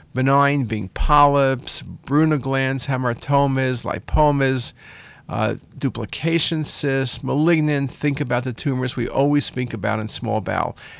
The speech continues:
adenocarcinoma, carcinoid, GIST, lymphoma, and metastasis. So let's start with duodenal polyps. It occurs in about one percent of upper G I series,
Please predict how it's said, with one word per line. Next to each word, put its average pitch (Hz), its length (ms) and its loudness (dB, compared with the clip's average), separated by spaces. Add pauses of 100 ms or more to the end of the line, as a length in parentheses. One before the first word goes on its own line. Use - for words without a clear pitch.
(140)
adenocarcinoma, 127 1080 0
carcinoid, 127 920 2
GIST, - 560 0
lymphoma, 120 680 -2 (400)
and 110 240 0
metastasis. - 960 -2 (520)
So - 140 -2
let's 269 160 6
start 208 180 4
with 175 120 4
duodenal 123 440 2
polyps. - 600 -2 (580)
It 165 140 0
occurs 254 400 0
in 214 80 2
about 147 220 4
one 165 260 2
percent 170 400 0
of 127 80 0
upper 131 200 -2
G 135 240 -2
I 147 140 0
series, 117 720 0